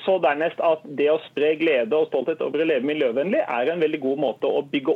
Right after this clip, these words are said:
opp under endring politisk. For det er klart at, som Greta Thunberg sier, du kan ikke enten ha individuell endring eller politisk endring. De to tingene henger sammen. Politikken endrer seg når folk flest blir med på en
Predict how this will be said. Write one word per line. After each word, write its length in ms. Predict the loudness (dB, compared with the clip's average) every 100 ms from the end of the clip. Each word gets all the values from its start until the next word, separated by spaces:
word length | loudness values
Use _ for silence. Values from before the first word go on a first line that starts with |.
| -2
opp 300 | -6 _ -4
under 500 | -2 0 2 2 0 -8 _ -2
endring 420 | 0 0 0 0 0
politisk. 460 | 0 0 -2 -4
For 80 | 0
det 60 | 2
er 40 | 2
klart 180 | 2
at, 160 | 2 2 -4 _ _ _ -4
som 120 | 0
Greta 220 | 2 2 2
Thunberg 320 | 2 2 2
sier, 160 | 2 2
du 100 | 2
kan 140 | -2 2
ikke 300 | 2 2 -2 _ _
enten 420 | 0 2 0 -2
ha 140 | 0 2
individuell 480 | 2 0 2 2 2
endring 320 | 0 -2 0
eller 460 | 0 2 2 2 2
politisk 300 | 0 -2 0
endring. 420 | 2 2 2 -2 -8 -6
De 140 | -2 0
to 160 | 0 0
tingene 380 | 0 0 -2 -4
henger 320 | -6 -2 -2 0
sammen. 380 | 0 2 0 -2 -4
Politikken 480 | -4 -2 -4 -2 -2
endrer 240 | 0 0
seg 160 | 0 0
når 160 | -2 0
folk 240 | -2 0
flest 400 | 0 0 -2 -18 -20 -20 _
blir 240 | 0 2 2
med 240 | 2 2
på 220 | 2 4 4
en 180 | 2 0